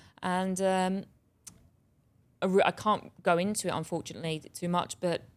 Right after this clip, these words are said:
you know, just genuinely talking, um, you know, my experiences with, you know, if I, if that happened to me and, you know, powerful,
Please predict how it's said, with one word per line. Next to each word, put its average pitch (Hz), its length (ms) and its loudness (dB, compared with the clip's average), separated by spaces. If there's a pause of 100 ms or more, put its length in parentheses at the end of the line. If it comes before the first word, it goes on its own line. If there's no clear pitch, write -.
you 202 140 -8
know, 165 100 -2
just 180 220 -10
genuinely 175 400 0
talking, 160 580 -2 (560)
um, 165 460 0 (1600)
you 196 80 2
know, 175 80 2
my 175 180 2
experiences 175 800 0
with, 160 200 -14
you 185 100 -6
know, 160 80 -2
if 151 140 -6
I, 175 100 0
if - 240 -8 (720)
that - 140 0
happened 185 360 -2
to 170 100 -4
me 160 280 -2
and, 147 260 -10 (220)
you 175 100 -16
know, - 120 -16
powerful, 165 640 -2